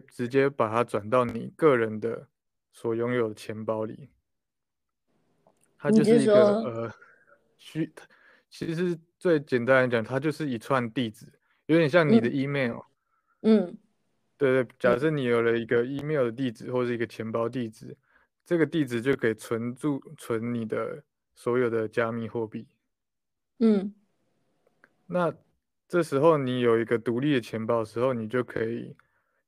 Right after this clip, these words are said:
Speaker 1: 进行很多的操作，比如说，呃，我把我的比特币、比特币发给你。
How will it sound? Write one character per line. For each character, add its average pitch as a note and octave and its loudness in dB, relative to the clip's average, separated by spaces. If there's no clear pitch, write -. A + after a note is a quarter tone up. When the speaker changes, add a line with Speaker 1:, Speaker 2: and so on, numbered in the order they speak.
Speaker 1:
进 C3 -4
行 A2+ -4
很 A2 -6
多 A#2 0
的 A#2 -2
操 A2+ -6
作， B2 0
比 A2+ -6
如 A2 -2
说， A2+ 0
呃， C3 -4
我 C3+ -4
把 A#2+ 0
我 B2+ -6
的 A2+ -6
比 B2+ -10
特 C3+ -2
币、 B2 -6
比 A#2+ -8
特 A#2+ 2
币 C3 -2
发 A2+ -2
给 G#2+ -8
你。 A2+ -8